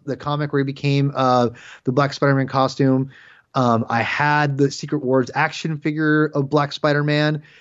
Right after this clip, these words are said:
So I was a huge fan of Spider-Man in the black costume, and seeing Venom's, you know, giant Spider-Man character with a mouth with the, you know, same black Spider-Man suit was a mesmerizing thing for me. So Sp-, Venom's always been a very, um, like,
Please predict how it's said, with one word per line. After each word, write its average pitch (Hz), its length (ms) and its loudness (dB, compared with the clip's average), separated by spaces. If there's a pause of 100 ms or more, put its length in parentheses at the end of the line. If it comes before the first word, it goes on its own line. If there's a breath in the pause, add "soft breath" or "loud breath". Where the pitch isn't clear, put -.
(120 loud breath)
So 160 540 4
I 170 120 2
was 156 140 0
a 151 60 2
huge 214 560 -2
fan 143 320 0
of 123 180 -4
Spider-Man 131 560 -2
in 139 80 -4
the 127 80 0
black 113 300 -2
costume, 185 480 -2
and 135 120 0
seeing 151 300 2
Venom's, 160 520 2
you 156 100 -2
know, 110 160 -4 (100)
giant 156 420 -2
Spider-Man 151 520 -2
character 127 260 -2
with 110 120 -2
a 104 40 -4
mouth 156 420 2 (380 loud breath)
with 139 160 0
the, 127 180 -8
you 156 80 -2
know, 110 100 -2
same 143 340 0
black 123 240 0
Spider-Man 110 380 -2
suit 220 260 4
was 127 320 -2
a - 40 -2
mesmerizing 135 840 2
thing 262 260 2
for 113 160 -4
me. 90 200 -10
So 175 280 4
Sp-, - 260 -2
Venom's 180 440 2
always 190 480 2
been 147 480 0 (560 soft breath)
a 139 80 2
very, 165 400 4
um, 139 180 2
like, 120 320 0